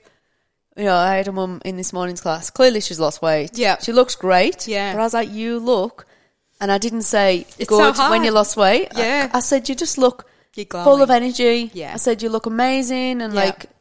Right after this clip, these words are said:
Speaker 1: didn't mention a weight co-
Speaker 2: Yeah.
Speaker 1: because
Speaker 2: It's
Speaker 1: I
Speaker 2: hard,
Speaker 1: just
Speaker 2: isn't it? It's a default that
Speaker 1: It
Speaker 2: we
Speaker 1: is,
Speaker 2: go to,
Speaker 1: but
Speaker 2: but
Speaker 1: I,
Speaker 2: good on you.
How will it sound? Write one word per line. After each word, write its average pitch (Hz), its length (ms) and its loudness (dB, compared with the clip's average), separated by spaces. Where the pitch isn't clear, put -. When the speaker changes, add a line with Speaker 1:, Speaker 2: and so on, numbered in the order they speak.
Speaker 1:
didn't 247 180 -6
mention 208 340 -2
a 196 60 -2
weight 175 380 0
co- 202 60 -10
Speaker 2:
Yeah. 165 240 -4
Speaker 1:
because 220 460 -4
Speaker 2:
It's - 100 -20
Speaker 1:
I - 40 -8
Speaker 2:
hard, 202 180 4
Speaker 1:
just 254 80 2
Speaker 2:
isn't 302 260 -2
it? 226 140 -2
It's - 80 -10
a 202 60 -6
default 196 500 -6
that 160 120 -4
Speaker 1:
It 226 100 -2
Speaker 2:
we 269 60 0
Speaker 1:
is, 220 260 -2
Speaker 2:
go 240 60 -4
to, - 60 -4
Speaker 1:
but 233 100 2
Speaker 2:
but - 20 4
Speaker 1:
I, 214 220 6
Speaker 2:
good 208 120 -2
on 214 60 -8
you. 165 220 -10